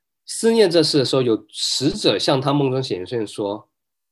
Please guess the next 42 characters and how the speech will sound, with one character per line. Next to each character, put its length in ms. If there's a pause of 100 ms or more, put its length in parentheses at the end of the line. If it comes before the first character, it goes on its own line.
(120)
：“大 160
卫 160
的 100
子 200
孙 200
约 180
瑟， 300 (120)
不 140
要 140
怕， 200 (100)
只 220
管 240
娶 180
过 160
你 60
的 80
妻 200
子 80
玛 180
利 100
亚， 100
因 140
为 80
她 240
的 80
怀 200
孕 80
是 140
从 180
圣 380
灵 160
来。” 200 (600)
也 140
就 40
是 20
说， 120
她 280
这 300
个 100
怀 200
孕 120
呢， 200